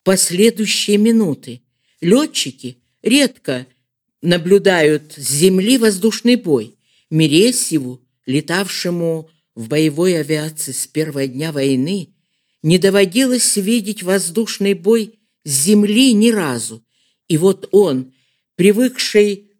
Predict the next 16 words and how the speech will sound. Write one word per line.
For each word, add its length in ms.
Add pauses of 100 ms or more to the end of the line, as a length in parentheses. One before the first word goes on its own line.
(140)
к 100
молниеносным 1120
скоростям 880
воздушной 720
схватки, 680 (360)
с 200
удивлением 840
смотрел, 760 (580)
каким 340
медленным 1080 (220)
и 160
нестрашным 1160 (200)
выглядит 680 (160)
воздушный 720
бой 260
отсюда, 600